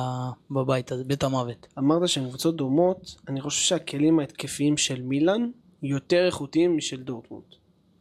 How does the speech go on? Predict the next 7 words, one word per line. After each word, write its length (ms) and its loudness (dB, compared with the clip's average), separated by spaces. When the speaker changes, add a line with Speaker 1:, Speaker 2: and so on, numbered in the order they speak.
Speaker 2:
מבחינת 320 4
Speaker 1:
יכול 180 6
להיות. 200 8
Speaker 2:
לאו 480 4
וכל 160 4
השחקנים 380 2
שמסביב, 560 2